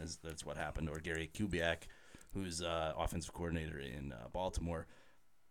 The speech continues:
And I think that, uh, the Browns really did a good job here because Ben Tate was arguably, and it's a, you know, pretty debatable thing, the most valuable free agent running back out there. And they signed him to a contract that was reasonable. I think it's seven million for three years or something like that,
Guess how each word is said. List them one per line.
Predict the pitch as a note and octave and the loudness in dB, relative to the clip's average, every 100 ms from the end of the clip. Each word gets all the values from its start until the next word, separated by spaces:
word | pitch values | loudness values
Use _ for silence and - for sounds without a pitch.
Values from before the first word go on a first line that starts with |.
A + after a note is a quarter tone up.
| - | -2
And | F#2+ | 4
I | G2 | 6
think | F#2+ B2 G#2+ | 10 10 8
that, | G2 D#2+ - F2+ | 2 2 -6 -4
uh, | F2 E2 E2 | -2 0 -2
the | F2 | 4
Browns | A2+ D3+ D#3+ | 10 12 12
really | D3 D3+ | 12 10
did | B2 B2 | 12 12
a | |
good | A2 F#2+ | 12 10
job | F#2+ F2+ | 12 10
here | D#2+ E2 - - | 8 2 2 0
because | E2+ G2 F#2 F2+ F2 E2+ - - - - - | 2 4 6 6 6 6 4 2 -18 -20 -2
Ben | - A#2+ | 8 10
Tate | A2 A2+ | 10 8
was | G2 G2 - | 6 2 10
arguably, | A2 A#2+ G2+ F#2 E2 E2 E2+ | 12 12 8 4 6 4 4
and | E2 | 2
it's | D#2+ - | -2 -4
a, | E2+ F2 - - - - - - | -6 -8 -18 -20 -20 -20 -10 0
you | |
know, | F#2 D#2+ | 0 4
pretty | - F2+ | 4 4
debatable | E2 D#2+ F2 E2 E2 | 0 2 2 2 2
thing, | - F2+ E2 | 4 6 6
the | D#2+ - | 4 0
most | F2+ F2+ E2 | 4 4 8
valuable | F#2 F2 E2 D#2+ | 8 8 6 2
free | D2+ F2+ | 0 2
agent | F2 D#2+ D2+ | 4 4 4
running | G2+ E2 | 6 6
back | D#2+ D#2 | 6 6
out | G2 F#2 | 6 6
there. | E2 F2+ - - - - - | 6 4 2 -16 -18 -14 6
And | C3+ | 12
they | C#3+ | 12
signed | D3 C#3+ | 12 12
him | C#3+ | 12
to | C3 | 12
a | A2 | 12
contract | B2 A#2 A#2 A2+ | 12 12 12 12
that | |
was | G2 E2 | 8 10
reasonable. | A2+ C#3 D2 | 10 8 6
I | D2 | 6
think | G#2 E2+ | 4 6
it's | - | 8
seven | G2 G2+ E2+ | 8 10 10
million | F#2+ F#2 D#2+ | 10 8 4
for | D2+ | 0
three | F2 F2 | 2 2
years | E2+ F2+ - | 2 0 0
or | |
something | - D2+ - - | -2 -4 -6 -12
like | |
that, | - | -14